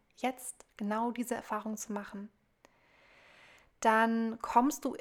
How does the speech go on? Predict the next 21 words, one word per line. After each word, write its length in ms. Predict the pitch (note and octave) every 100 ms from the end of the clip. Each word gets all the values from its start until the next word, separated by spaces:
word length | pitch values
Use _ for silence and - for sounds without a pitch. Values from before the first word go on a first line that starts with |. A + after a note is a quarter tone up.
| -
automatisch 840 | - C#4 D#4 - B3 A#3 C4 B3 -
in 140 | A#3
einen 260 | - A3+ A3+
inneren 360 | A#3 A3+ A3
Frieden, 640 | G#3+ - B3 B3 A3 A3 B3 - -
in 100 | A3
eine 160 | A3+
Akzeptanz, 840 | A3+ - - - - - B3 A3 - - _ _ - - _ -
die, 400 | A3+ G#3+ G#3+ A3 -
ähm, 440 | G#3 G#3 G#3 A3 _ _ _ _ _ _ _ _ - _ _ _ _ _ _ _ _ -
die 160 | B3
authentisch 540 | A#3 A#3 - B3+ A3+ -
ist, 320 | G#3 G#3+ - _ - -
die 120 | -
einfach 400 | - A3+ A3+ A#3
authentisch 580 | - A3+ - A3 G#3+ G#3+
ist, 320 | - A3 - _ _ _ -
die 80 |
nicht 200 | G#3+ G#3
aufgezwungen 640 | - A#3 B3+ - A#3 A3+ A3+
ist. 420 | - A#3 - -